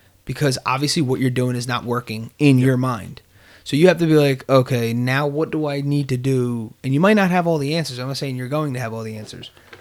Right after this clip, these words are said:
Speaker 1: But if that person, if you're that person that constantly looks in the mirror and is not happy with what you see,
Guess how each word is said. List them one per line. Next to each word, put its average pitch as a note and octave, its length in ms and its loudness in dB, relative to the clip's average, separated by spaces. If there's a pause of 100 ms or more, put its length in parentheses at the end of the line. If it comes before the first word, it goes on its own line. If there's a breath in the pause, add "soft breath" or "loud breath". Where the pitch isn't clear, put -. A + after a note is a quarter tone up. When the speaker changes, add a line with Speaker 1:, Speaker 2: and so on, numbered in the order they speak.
(180 loud breath)
Speaker 1:
But C3 220 4
if D3+ 180 0
that C3 160 0
person, G3 460 2
if C#3 140 -4
you're F3 100 0
that F#3+ 160 0
person D#3+ 280 -2
that A#2+ 120 -6
constantly D3 360 -4
looks D3 160 -4
in D3 60 -2
the C#3 60 -4
mirror C3 260 -4
and A#2+ 80 -6
is A2+ 80 -14
not B2+ 320 -4
happy C#3 440 -6
with A#2+ 200 -12
what C3 140 -6
you B2 80 -6
see, A2+ 420 -4